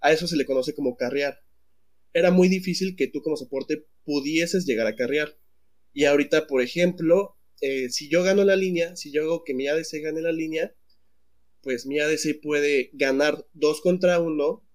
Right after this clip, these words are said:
contra los enemigos que están abajo, y eso me permite a mí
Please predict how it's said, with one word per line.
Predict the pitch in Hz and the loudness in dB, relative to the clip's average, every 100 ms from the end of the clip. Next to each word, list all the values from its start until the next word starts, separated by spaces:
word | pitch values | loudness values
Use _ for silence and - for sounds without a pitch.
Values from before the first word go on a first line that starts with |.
| - | -4
contra | 131 123 120 | -4 -2 -2
los | 117 131 | -2 -4
enemigos | 131 156 151 143 | -4 -2 -4 -8
que | 123 | -10
están | 131 131 | -6 -4
abajo, | 147 156 175 - _ _ _ _ | -4 -4 -6 -6 _ _ _ _
y | 143 | 0
eso | 160 170 | 2 2
me | 147 | 2
permite | 123 131 147 165 | 2 -2 0 0
a | |
mí | 165 160 247 | 2 2 2